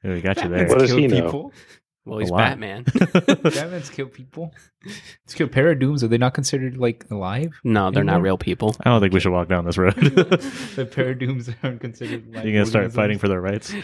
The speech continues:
Speaker 4: I'll do this.
Speaker 2: <laughs> Paradooms matter.
Speaker 1: <laughs> You, they're parademons.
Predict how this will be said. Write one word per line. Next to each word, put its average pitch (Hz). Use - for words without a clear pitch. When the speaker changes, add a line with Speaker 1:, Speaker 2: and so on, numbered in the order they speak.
Speaker 4:
I'll 127
do 139
this. 135
Speaker 2:
<laughs> -
Paradooms 123
matter. 120
Speaker 1:
<laughs> 104
You, 101
they're 113
parademons. 107